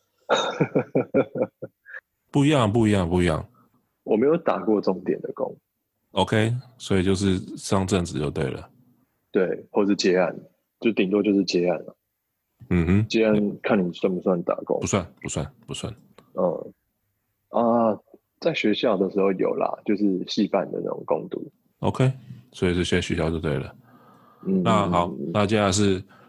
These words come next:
Speaker 2: 如果是去夜市的话，你第一个想吃的东西是什么？
Speaker 1: 看什么夜市啊？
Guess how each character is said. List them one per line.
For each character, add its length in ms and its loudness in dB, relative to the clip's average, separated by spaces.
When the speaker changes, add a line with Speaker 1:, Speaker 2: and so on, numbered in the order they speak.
Speaker 2:
如 120 -2
果 120 4
是 180 2
去 280 0
夜 140 4
市 200 2
的 80 4
话， 180 2
你 320 -4
第 180 4
一 40 2
个 120 2
想 240 -2
吃 180 -2
的 120 2
东 160 -2
西 120 -6
是 80 -4
什 120 -10
么？ 80 -14
Speaker 1:
看 220 2
什 80 -4
么 140 0
夜 180 2
市 160 -2
啊？ 80 -2